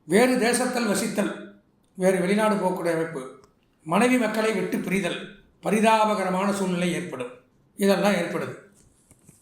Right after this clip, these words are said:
சில பேருக்கு சைக்கார்டிக் ப்ராப்ளம் வரும் அப்படிங்கிறதையும் போட்டிருக்காரு. ஏன் எல்லாமே கெட்டதா சொல்றாருன்னா, சனி அப்பேற்பட்ட கிரகம். இதே குருவா இருக்கட்டும், மூணுக்கு தான் சரி இருக்காது, ஒன்பதுக்கு சூப்பரா இருக்கும் குரு பயிற்சி.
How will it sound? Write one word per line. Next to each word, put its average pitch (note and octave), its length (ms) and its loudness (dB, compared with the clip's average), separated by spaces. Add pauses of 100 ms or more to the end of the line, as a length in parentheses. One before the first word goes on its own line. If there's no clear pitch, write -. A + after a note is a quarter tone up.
(240)
சில G3+ 200 0
பேருக்கு G3 320 0
சைக்கார்டிக் G#3 580 0
ப்ராப்ளம் D#3+ 360 -2
வரும் D3+ 240 -4
அப்படிங்கிறதையும் C#3 540 -8
போட்டிருக்காரு. A#2+ 440 -10
ஏன் G3 200 0
எல்லாமே G3+ 320 2
கெட்டதா F#3 380 -2
சொல்றாருன்னா, E3 480 -2 (400)
சனி A3+ 260 2
அப்பேற்பட்ட G#3+ 480 0
கிரகம். G3 340 0 (520)
இதே G3+ 180 2
குருவா A3+ 320 2
இருக்கட்டும், A3+ 440 -2 (800)
மூணுக்கு G3+ 300 4
தான் A3 200 2
சரி G#3+ 140 0
இருக்காது, F#3+ 320 0
ஒன்பதுக்கு G3+ 440 0
சூப்பரா G#3 260 2
இருக்கும் - 340 -6
குரு F3 180 -6
பயிற்சி. C#3+ 360 -4